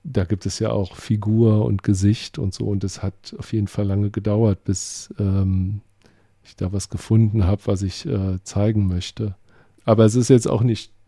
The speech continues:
in dem Sinne schwer, weil es ist ja, ich sehe es irgendwie so als Herausforderung. Also ich find's irgendwie, also eine ganz große Freude entsteht, wenn ich mich dann selber überlistet hab und glaube zu meinen, dass ich's gefunden hab, dann, ähm, entsteht natürlich schon auch viel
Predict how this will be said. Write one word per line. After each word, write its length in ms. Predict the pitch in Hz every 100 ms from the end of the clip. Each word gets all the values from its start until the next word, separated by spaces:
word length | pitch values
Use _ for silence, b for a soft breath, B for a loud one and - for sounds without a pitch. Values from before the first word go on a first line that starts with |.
| -
in 120 | 117
dem 160 | 113
Sinne 240 | 120 117 110
schwer, 580 | - - 107 110 117 117
weil 80 |
es 100 | 104
ist 140 | 117 -
ja, 140 | 110
ich 80 | 90
sehe 100 | 107
es 100 | 110
irgendwie 220 | 117 101
so 140 | 101 101
als 180 | 101
Herausforderung. 840 | 98 95 110 - 95 90 82 95 - - -
Also 160 | 101
ich 80 | 92
find's 200 | 107 101
irgendwie, 520 | 110 98 104 101 98 b b b -
also 180 | 95
eine 60 | 101
ganz 220 | 107 110
große 260 | - 110 101
Freude 300 | - 110 107
entsteht, 360 | 104 - 110
wenn 120 | 101 101
ich 120 | -
mich 120 | 107
dann 120 | 107
selber 360 | 101 104 107 95 B B
überlistet 800 | - 113 113 110 127 - 127 -
hab 160 | 117 127
und 160 | 113
glaube 580 | 98 101 98 131 127 113
zu 180 | - -
meinen, 440 | 101 101 110 123
dass 160 | 104 104
ich's 180 | 104 -
gefunden 540 | 104 - 151 - 123
hab, 200 | 113 - - B B B -
dann, 420 | 113 110 113 113 -
ähm, 460 | 107 107 107 107 - B B
entsteht 360 | 117 - 120
natürlich 320 | 120 107 110 -
schon 180 | 120
auch 100 | 117
viel 420 | - - 107 104